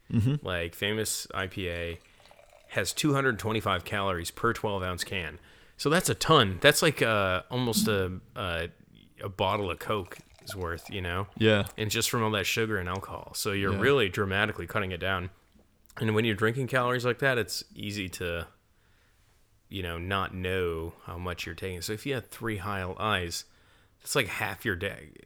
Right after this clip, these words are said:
Speaker 2: uh,
Speaker 1: Yeah.
Speaker 2: caloric
Speaker 1: It's more than a
Speaker 2: intake
Speaker 1: Big
Speaker 2: for the
Speaker 1: Mac.
Speaker 2: day.
Speaker 1: Yeah, I think.
Speaker 2: It's nuts. I mean, also, if you have three High Alives, you're gonna be feeling it 'cause it's not a
Speaker 1: Yeah.
Speaker 2: baby beer, but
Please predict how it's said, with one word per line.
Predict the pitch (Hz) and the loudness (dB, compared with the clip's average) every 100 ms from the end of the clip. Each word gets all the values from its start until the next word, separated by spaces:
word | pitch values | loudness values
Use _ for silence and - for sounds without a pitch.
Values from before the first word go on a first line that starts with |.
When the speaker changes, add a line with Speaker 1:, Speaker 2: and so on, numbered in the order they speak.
| - | -6
Speaker 2:
uh, | 110 | 4
Speaker 1:
Yeah. | 101 95 | 4 4
Speaker 2:
caloric | - 113 104 | 2 2 4
Speaker 1:
It's | 131 | 6
more | 120 | 8
than | 120 | 8
a | 98 | 8
Speaker 2:
intake | |
Speaker 1:
Big | 104 104 | 6 6
Speaker 2:
for | |
the | 104 | 6
Speaker 1:
Mac. | 92 92 92 | 4 4 2
Speaker 2:
day. | 98 | 2
Speaker 1:
Yeah, | 95 92 95 | 0 2 0
I | |
think. | 95 107 98 - - - - | 0 0 0 -4 -16 -20 -12
Speaker 2:
It's | - | -6
nuts. | 113 113 104 - - - - | -2 0 -2 -8 -10 -14 0
I | |
mean, | 117 113 | 6 6
also, | 113 127 | 6 4
if | 101 | 2
you | 95 | 0
have | 87 | 0
three | 113 | -2
High | 90 92 | 0 0
Alives, | 92 95 90 82 | 2 2 2 0
you're | 85 | -6
gonna | 90 87 | -6 -6
be | 80 | -8
feeling | - 117 95 | -4 -2 -2
it | 85 - | -4 -6
'cause | - 85 | -6 -6
it's | 82 - | -6 -8
not | - 95 87 | -6 -4 -2
a | 82 - - _ - | -4 -6 -14 _ -10
Speaker 1:
Yeah. | - 55 110 - - _ _ - | -8 -6 -8 -12 -20 _ _ -6
Speaker 2:
baby | 95 92 87 | -2 -2 -4
beer, | 82 98 101 85 | -6 -2 -2 -2
but | 85 87 - | -4 -8 -8